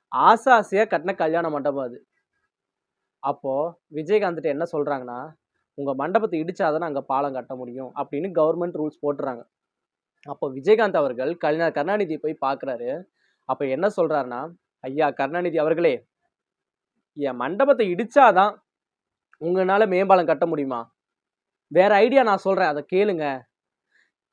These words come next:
என்னோட மண்டபத்தை இடிக்காதீங்க, அது எங்க அப்பா அம்மா ஆசை ஆசையா அவங்க ஞாபகார்த்தமா நான் கட்டுனது,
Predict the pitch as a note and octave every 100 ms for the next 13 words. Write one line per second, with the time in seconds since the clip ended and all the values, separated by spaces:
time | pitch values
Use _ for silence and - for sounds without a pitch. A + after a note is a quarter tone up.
0 | _ C#3+ C#3+ C#3 B2+ B2 C3+ C#3+ F#3 A3
1 | G3 D#3+ C#3+ F#3+ G3+ A3+ E3 C3+ B2 A#2+
2 | - C3+ B2+ B2+ C3 - C4+ C4 G#3 C#3+
3 | E3+ G#3+ - A3+ - D#3 D3 D#3+ F#3+ -
4 | _ _ _ _ _ _ _ C3 G3 G3
5 | G#3 F3 F3+ G#3 A3+ F#3+ C#3+ C3 E3+ C#3+
6 | C3+ F#3+ F#3 D#3+ G3 E3+